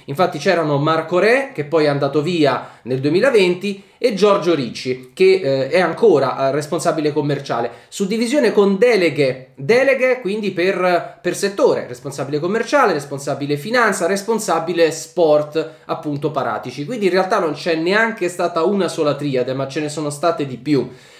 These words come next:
Però, eh, i nomi erano quelli e non c'era la vera e propria figura dell'amministratore delegato. Abbiamo detto tante volte che forse questo è stato un errore, non tanto per la figura in sé dell'amministratore delegato, carica formale,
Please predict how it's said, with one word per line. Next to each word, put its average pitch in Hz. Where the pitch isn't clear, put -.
Però, 247
eh, 151
i 190
nomi 240
erano 170
quelli 180
e 160
non 180
c'era 233
la 175
vera 170
e 156
propria 151
figura 147
dell'amministratore 151
delegato. 107
Abbiamo 123
detto 190
tante 143
volte 123
che 180
forse 135
questo 117
è 147
stato 143
un 143
errore, 147
non 302
tanto 147
per 143
la 139
figura 151
in 143
sé 170
dell'amministratore 139
delegato, 139
carica 151
formale, 127